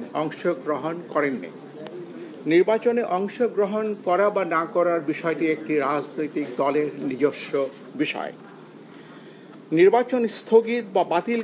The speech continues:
করে দেওয়ার মতো কোনো সাংবিধানিক ভিত্তি ছিল না। সেই কারণে অনেকেই কমিশনকে দোষারোপ করছেন। নির্বাচন কখন, কী কারণে, কতদিনের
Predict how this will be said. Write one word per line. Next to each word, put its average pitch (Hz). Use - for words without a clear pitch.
করে 220
দেওয়ার 208
মতো 202
কোনো 196
সাংবিধানিক 180
ভিত্তি 170
ছিল 156
না। -
সেই 202
কারণে 214
অনেকেই 185
কমিশনকে 202
দোষারোপ 180
করছেন। 202
নির্বাচন 208
কখন, 208
কী 214
কারণে, 214
কতদিনের 226